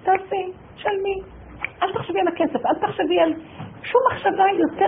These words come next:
מהרגע הזה שבא לך. עזרה, קחי עזרה. מבשלת, קחי מבשלת.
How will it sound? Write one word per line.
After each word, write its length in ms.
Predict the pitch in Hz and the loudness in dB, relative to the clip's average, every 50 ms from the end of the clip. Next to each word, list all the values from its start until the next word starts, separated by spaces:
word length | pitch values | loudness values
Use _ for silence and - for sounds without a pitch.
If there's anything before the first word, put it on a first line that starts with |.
| 392 370 | 2 4
מהרגע 380 | 339 330 311 269 311 - - 302 269 | 4 4 6 6 6 6 6 4 4
הזה 120 | 285 269 - | 4 2 0
שבא 240 | - - 202 247 214 | 0 2 4 4 6
לך. 140 | 185 180 - - - - - - - - - - - - - - - | 6 4 0 -2 -12 -14 -16 -16 -16 -14 -14 -14 -14 -16 -16 -14 -12
עזרה, 500 | - 240 226 - 277 285 - 302 339 415 415 403 403 | -10 -8 0 2 2 2 2 2 0 0 -2 -4 -8
קחי 260 | - - - - 427 427 | -12 -6 -4 -2 0 0
עזרה. 240 | 403 359 339 320 302 302 - - - - - - - - - - | -2 -2 -4 -6 -8 -8 -10 -16 -20 -20 -20 -20 -20 -20 -12 -6
מבשלת, 480 | 233 240 233 - 330 339 370 370 370 370 - | -4 -4 -2 -2 -2 -2 -2 -4 -8 -12 -4
קחי 120 | - - 698 640 453 | -4 -2 -2 -2 -6
מבשלת. 380 | 415 415 392 381 370 359 339 | -8 -10 -10 -8 -8 -8 -8